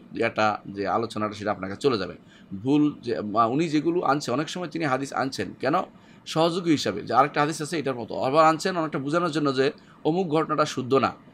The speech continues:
কিন্তু দেখা গেছে যারা অনুবাদ করেছে তারা এই অংশটু-, অংশটুকু বাদ দিয়ে দিয়েছে, এটা হতে পারে। না হলে ইবনে কাসিরের পুরো তাফসিরই গ্রহণযোগ্য, কোনো রকমের কোনো সমস্যা সেখানে নেই, আলহামদুলিল্লাহ।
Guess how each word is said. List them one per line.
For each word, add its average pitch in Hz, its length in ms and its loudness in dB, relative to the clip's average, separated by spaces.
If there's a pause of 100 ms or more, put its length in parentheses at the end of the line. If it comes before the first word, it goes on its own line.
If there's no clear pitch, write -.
(160)
কিন্তু 139 200 2
দেখা 139 200 4
গেছে 147 240 -4
যারা 131 180 4
অনুবাদ 123 380 2
করেছে 117 200 -4
তারা 113 260 4
এই 113 120 -2
অংশটু-, 113 520 -4 (140)
অংশটুকু 110 440 -6
বাদ 101 200 2
দিয়ে 87 140 -8
দিয়েছে, 90 400 -8 (280)
এটা 156 180 -2
হতে 135 200 -2
পারে। 95 180 -4
না 107 140 -2
হলে 147 160 -2
ইবনে 127 180 -8
কাসিরের 131 420 -4
পুরো 120 140 -8
তাফসিরই 110 400 -6
গ্রহণযোগ্য, 113 680 -4 (260)
কোনো 156 200 4
রকমের 131 420 4
কোনো 113 220 -2
সমস্যা 104 400 -4
সেখানে 98 320 -6
নেই, 120 220 0
আলহামদুলিল্লাহ। 98 600 -2